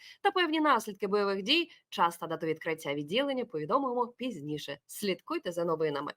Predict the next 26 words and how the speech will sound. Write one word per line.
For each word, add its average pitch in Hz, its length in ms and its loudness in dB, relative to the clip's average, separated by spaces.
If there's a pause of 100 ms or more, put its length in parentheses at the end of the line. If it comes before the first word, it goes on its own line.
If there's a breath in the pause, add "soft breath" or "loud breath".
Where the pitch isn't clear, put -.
(300 loud breath)
Ну 523 60 -2
і 523 140 8
я 523 80 8
так, 523 260 0
про 185 100 2
всяк 233 240 -2
випадок, 294 400 -2
нагадаю, 302 440 2
нам 311 160 2
це 311 100 -4
не 294 80 -2
дуже 277 240 -2
важливо, 311 460 2
але 262 240 2
Суджа 302 520 -2
дійсно 226 580 -2 (140)
аж 226 280 8
цілий 311 400 0
місяць 254 360 -4
колись 202 340 -2
була 170 360 4 (360 loud breath)
столицею 240 1300 10 (200)
радянської 190 720 0 (140)
України. 180 580 -2
От 240 160 0
така 226 300 2